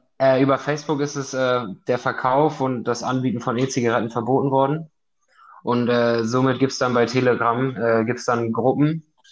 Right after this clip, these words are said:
verschiedene Gruppen, nur über Verdampferköpfe, über Akkuträger und so. Und da gibt's auch so eine Quatschgruppe, also da kannst du rein übers Vapen so ein bisschen quatschen.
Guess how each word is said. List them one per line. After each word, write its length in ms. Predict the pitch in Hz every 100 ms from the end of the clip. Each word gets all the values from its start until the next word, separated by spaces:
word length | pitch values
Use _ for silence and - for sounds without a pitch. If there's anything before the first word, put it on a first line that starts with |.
| -
verschiedene 480 | - 117 - 123 113
Gruppen, 380 | 117 120 113 117
nur 160 | 123 127
über 220 | 123 120
Verdampferköpfe, 840 | 120 117 120 127 117 - 117 - 120
über 280 | 110 110 104
Akkuträger 580 | 120 120 - 113 113 110
und 100 | 107
so. 240 | 117 - _ _ _ - - - - - -
Und 400 | 123 123 113 -
da 140 | 120
gibt's 240 | 117 123 127
auch 200 | 120 117
so 140 | 127
eine 640 | 120 120 117 117 110 -
Quatschgruppe, 800 | - - 131 - - 139 139 139
also 220 | 120 113 113
da 100 | 110
kannst 320 | 120 117 -
du 460 | 117 113 110 85 98
rein 320 | 113 117 123
übers 440 | 117 113 113 -
Vapen 480 | 120 127 131 127 117
so 100 | 117
ein 80 | 113
bisschen 240 | 120 120
quatschen. 580 | 113 123 127 - 156 160